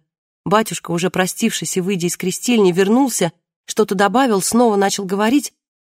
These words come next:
но сейчас же прервал себя. «Знаете, я вам просто не могу еще всего рассказать». И едва не задохнулась она от нахлынувшего восторга, от открывшейся перспективы, бесконечной.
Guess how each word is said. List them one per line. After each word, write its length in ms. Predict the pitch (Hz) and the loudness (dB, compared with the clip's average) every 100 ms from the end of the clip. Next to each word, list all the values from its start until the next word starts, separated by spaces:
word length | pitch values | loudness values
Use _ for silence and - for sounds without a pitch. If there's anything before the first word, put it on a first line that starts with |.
| _ | _
но 80 | 190 | -6
сейчас 360 | 185 190 247 220 | -6 -2 -2 0
же 120 | 202 | -2
прервал 480 | - 214 214 185 156 | -4 -4 -2 -2 -4
себя. 420 | - 156 156 147 _ _ _ _ _ _ _ _ _ _ - | -6 -8 -10 -10 _ _ _ _ _ _ _ _ _ _ -8
«Знаете, 340 | 180 202 - | 0 0 0
я 120 | 156 151 | -2 -2
вам 140 | 156 | -2
просто 300 | 156 151 - | -4 -8 -2
не 80 | 156 | 0
могу 240 | 156 147 | 0 0
еще 240 | 151 - - | -4 -4 -8
всего 420 | - 165 143 123 | -6 -6 -6 -8
рассказать». 680 | 123 - 120 117 117 _ _ _ _ _ _ _ _ _ _ _ _ | -10 -14 -16 -18 -20 _ _ _ _ _ _ _ _ _ _ _ _
И 80 | 170 | -8
едва 240 | 180 196 | -6 -4
не 120 | 196 190 | -4 -4
задохнулась 720 | 180 190 - 175 143 147 - | -6 -10 -8 -8 -6 -8 -8
она 200 | 156 151 | -6 -8
от 120 | 151 | -6
нахлынувшего 760 | 160 - 180 165 - - 151 | -8 -6 -4 -4 -8 -12 -12
восторга, 640 | 156 156 - 190 196 151 147 _ _ _ _ _ _ - | -10 -10 -8 -6 -6 -8 -14 _ _ _ _ _ _ -14
от 160 | 156 160 | -8 -8
открывшейся 640 | - 190 202 - 175 175 | -6 -6 -4 -4 -6 -8
перспективы, 920 | - 180 - 185 - - 170 143 143 _ _ _ _ _ _ | -8 -10 -10 -12 -12 -6 -6 -6 -10 _ _ _ _ _ _
бесконечной. 840 | 156 - 175 170 160 147 - - | -8 -4 -2 -2 -2 -4 -10 -14